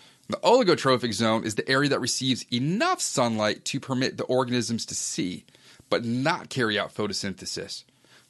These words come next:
That's gonna be, like, two hundred meters to a thousand meters deep. Places I am never going. Don't plan on doing that.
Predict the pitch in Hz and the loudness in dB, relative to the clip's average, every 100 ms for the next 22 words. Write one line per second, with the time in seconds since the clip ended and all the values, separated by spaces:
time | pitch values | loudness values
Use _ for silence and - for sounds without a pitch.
0 | _ _ _ _ - - - 202 190 139 | _ _ _ _ -10 -8 -6 0 2 2
1 | - 208 175 175 175 156 - _ _ - | 0 2 4 6 4 2 -8 _ _ -2
2 | 143 160 160 151 - 135 127 127 113 110 | 2 4 4 4 2 2 6 6 4 2
3 | 101 95 - 98 - - _ - - - | 0 -2 -4 -6 -10 -20 _ -20 -10 2
4 | 139 139 135 107 - 107 165 180 - 117 | 2 2 -2 -6 -6 -4 0 0 0 -2
5 | 101 107 120 143 160 147 104 - - - | -2 -4 -2 2 2 2 -2 -6 -14 -20
6 | _ _ _ _ 123 - 135 131 123 101 | _ _ _ _ -2 -2 -4 -4 -2 -4
7 | 92 95 - | -6 -8 -12